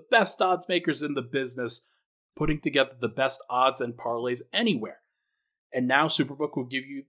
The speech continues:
a bonus of up to two hundred fifty bucks when you sign up and wager on the same day and use the promo code Mile High. So make sure to bet with the best and use that promo code Mile High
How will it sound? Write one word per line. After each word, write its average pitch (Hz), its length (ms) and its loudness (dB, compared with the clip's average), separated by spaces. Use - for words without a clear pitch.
a 123 80 -4
bonus 131 380 -2
of 127 100 -6
up - 120 -2
to 117 80 -4
two 190 260 4
hundred 160 320 0
fifty 117 340 -6
bucks - 360 2
when 143 160 0
you 131 160 -8
sign 160 380 0
up 156 160 -4
and 127 160 -2
wager 127 380 -2
on 123 180 -4
the 113 80 -4
same 113 380 -6
day 143 260 -4
and 135 80 -6
use 123 220 -8
the 110 80 -8
promo 131 320 -4
code 131 240 -4
Mile 101 320 -8
High. 165 280 2
So - 160 -2
make 151 180 0
sure 180 120 2
to 175 80 0
bet 165 180 0
with - 140 -2
the 190 60 2
best 160 320 0
and 131 100 -4
use 123 200 -6
that 156 180 0
promo 135 260 0
code 131 220 -4
Mile 123 340 2
High 110 300 0